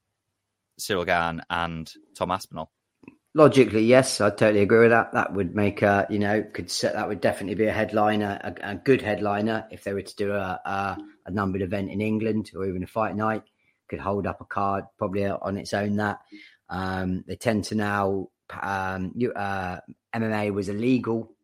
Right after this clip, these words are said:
Speaker 2: in France for, for, for a very long time. It's only become legalized in probably the last two or three years.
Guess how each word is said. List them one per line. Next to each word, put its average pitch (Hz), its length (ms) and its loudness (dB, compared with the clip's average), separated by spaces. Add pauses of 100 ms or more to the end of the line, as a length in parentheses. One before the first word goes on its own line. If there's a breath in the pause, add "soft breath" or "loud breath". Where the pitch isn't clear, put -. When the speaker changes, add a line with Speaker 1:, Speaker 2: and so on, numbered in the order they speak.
(100)
Speaker 2:
in 98 220 -4
France 117 440 -2
for, 90 220 -10
for, 90 240 -10 (140)
for 101 180 -6
a 92 80 -6
very 101 300 -2
long 101 180 -2
time. 104 400 -2 (340 loud breath)
It's - 120 -10
only 101 260 0
become 98 300 -4
legalized 101 720 -2 (100)
in 95 420 -4 (480 soft breath)
probably 101 240 -4
the 101 80 -4
last 101 220 -4
two 110 140 -4
or 104 80 0
three 107 260 0
years. 110 500 2